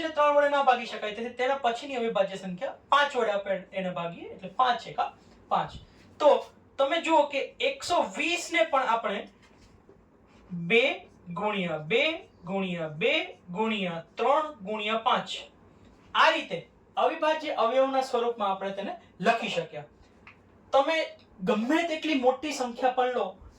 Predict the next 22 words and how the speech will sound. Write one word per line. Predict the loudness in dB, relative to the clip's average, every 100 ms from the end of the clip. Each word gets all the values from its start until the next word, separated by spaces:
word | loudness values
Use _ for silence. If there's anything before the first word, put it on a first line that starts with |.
| -8
તેમ | -4 -2 -4
છતાં | -6 -2 0 2 2
પણ | 0 -4 -6 -2
તે | 0
સંખ્યાને | 0 -4 -6 -4 -2 -2
આપણે | -2 -2 -6 -8 2
આ | 2
રીતે | 2 -2 -14 -16 -20 -20 -4
અવિભાજ્ય | -2 -2 2 2 2 -2 0
અવયવોના | 0 0 -4 -4 -6
સ્વરૂપની | -6 -2 0 0 -4 -8
અંદર | -6 -6 -8 -10 -20 _
હંમેશા | -4 2 4 4 2 -4 -6 _ -20 0
લખી | 2 4 0
શકીએ, | -4 -4 -12 -18 _ -20 -10
બરાબર? | -10 -10 -18 -20 -20 _
અને | 0 0 -2 -10 _
એવું | 4 6 4
હંમેશા | 2 2 4 2
આપણે | 2 2
યાદ | 4 4 4
રાખીશું | 0 -2 -8